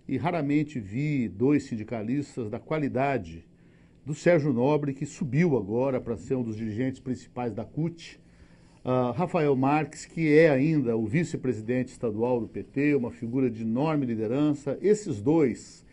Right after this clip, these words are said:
eu fiquei imaginando, vendo as imagens, eles de alguma maneira são o, os Lula de daqui vinte anos, daqui trinta anos, porque a democracia é isso.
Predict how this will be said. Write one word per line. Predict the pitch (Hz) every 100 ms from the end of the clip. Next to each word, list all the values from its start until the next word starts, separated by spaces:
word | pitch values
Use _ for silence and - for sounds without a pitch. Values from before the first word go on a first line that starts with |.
| - - - -
eu | 139
fiquei | - 160
imaginando, | 143 147 131 127 123 117 95 90 -
vendo | 98 117 143 127
as | 113
imagens, | 120 123 117 92 101 - - - - -
eles | - 240
de | 226
alguma | 220 226 233
maneira | 190 139 165 185 147 117
são | - - 170 180 185 180
o, | 131 143 139 135 135
os | 147 107 107
Lula | 208 196 127 98 95
de | 107 135
daqui | 139 - 160
vinte | 117 160 - 139
anos, | 135 139 135 123 107
daqui | 123 - 139
trinta | - 139 147 139
anos, | 117 127 131 123 117
porque | 143 135 165
a | 165
democracia | 170 185 170 160 143 185 165
é |
isso. | 147 - - -